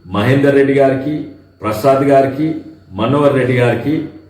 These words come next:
మీరు ఎవ్వరు కూడా మీ మీద ఒత్తిడి పెట్టనీయకుండా చూడండి. పోలీస్ మీద ఫెయిర్ ఇన్వెస్టిగేషన్ హండ్రెడ్ పర్సెంట్ మొత్తం జిల్లాకు తెలుసు. సంపిపిచ్చే ప్రయత్నం చేసింది వీడే గుండాగాడు. వాడు తప్పనిసరిగా, వాడు బెయిల్ ఇమీడియట్లీ రావద్దు,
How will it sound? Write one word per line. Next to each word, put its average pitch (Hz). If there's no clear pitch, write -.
మీరు 139
ఎవ్వరు 135
కూడా 165
మీ 135
మీద 131
ఒత్తిడి 127
పెట్టనీయకుండా 139
చూడండి. 113
పోలీస్ 117
మీద 120
ఫెయిర్ 160
ఇన్వెస్టిగేషన్ 143
హండ్రెడ్ 180
పర్సెంట్ 165
మొత్తం 165
జిల్లాకు 165
తెలుసు. 139
సంపిపిచ్చే 190
ప్రయత్నం 151
చేసింది 127
వీడే 139
గుండాగాడు. 123
వాడు 117
తప్పనిసరిగా, 127
వాడు -
బెయిల్ 135
ఇమీడియట్లీ 127
రావద్దు, 98